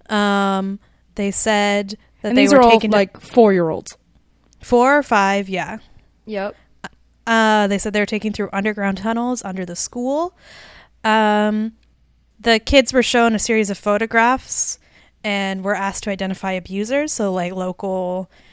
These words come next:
Speaker 1: criminals and sex abusers in the area. They were shown pictures of them and, you know, just sometimes the police will throw in some extra pictures. One of the extra pictures they threw in was of Chuck Norris, the actor, and one of the kids said that he was one of the abusers.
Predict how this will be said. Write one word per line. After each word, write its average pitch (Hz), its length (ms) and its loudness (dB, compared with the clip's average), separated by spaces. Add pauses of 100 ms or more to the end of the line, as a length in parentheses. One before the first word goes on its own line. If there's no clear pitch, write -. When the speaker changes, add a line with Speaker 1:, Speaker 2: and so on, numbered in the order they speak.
(120)
Speaker 1:
criminals 226 840 0
and 185 460 -8 (100)
sex - 300 -4
abusers 202 440 -6
in 190 80 -8
the 190 120 -6
area. 220 440 0
They 202 120 -4
were 185 80 -6
shown 185 200 -8
pictures 214 340 -12
of 202 100 -14
them 214 340 -2
and, 170 320 -8
you 220 140 -4
know, 175 160 -4
just - 320 -10 (540)
sometimes 202 380 -4
the 208 60 -8
police 202 340 -8
will 190 80 -6
throw 190 180 -4
in 190 60 -6
some 185 140 -8
extra 220 320 -8
pictures. 208 600 -8
One 208 120 -4
of 196 60 -4
the 202 80 -4
extra 185 240 -10
pictures 220 360 -8
they 202 140 -6
threw 208 220 -6
in 208 120 -4
was 180 140 -6
of 175 140 -8
Chuck - 260 -6
Norris, 226 340 -4
the 196 140 -12
actor, 254 500 -4 (380)
and 180 120 -10
one 185 120 -4
of 180 60 -6
the 185 80 -8
kids 208 320 -8
said 190 360 -4
that 175 220 -8
he 208 220 -6
was 196 180 -6
one 196 140 -4
of 190 60 -6
the 185 140 -6
abusers. 262 920 -2